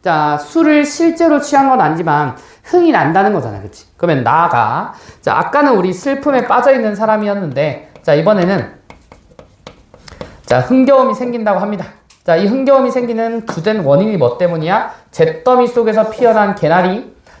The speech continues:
자, 그리고 언덕 비탈길을 내려달리는 소녀의 순수함을 봤기 때문에. 자, 그러면,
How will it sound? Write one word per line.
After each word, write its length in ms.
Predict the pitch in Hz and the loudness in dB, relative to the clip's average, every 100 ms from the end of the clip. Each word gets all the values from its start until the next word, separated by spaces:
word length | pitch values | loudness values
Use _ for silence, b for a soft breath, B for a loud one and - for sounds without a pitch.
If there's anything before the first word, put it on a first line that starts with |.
| - | 0
자, 120 | 175 | 2
그리고 420 | 180 262 359 B B B B - - | 2 2 0 B B B B -6 -2
언덕 400 | 240 262 262 254 | 0 2 0 0
비탈길을 580 | 165 - 240 247 240 | -4 -4 -4 0 0
내려달리는 760 | 160 185 214 196 190 220 285 - - | 2 2 4 2 0 -4 -6 -10 -16
소녀의 460 | - 262 247 226 | -6 -4 -2 -2
순수함을 560 | 220 277 269 247 208 202 | -4 -4 -2 2 2 0
봤기 320 | 151 - 165 | -2 -4 -4
때문에. 320 | 160 139 107 - - _ _ _ | -2 -2 -4 -10 -20 _ _ _
자, 180 | 147 135 | 0 0
그러면, 420 | 165 185 135 - | 2 2 0 -4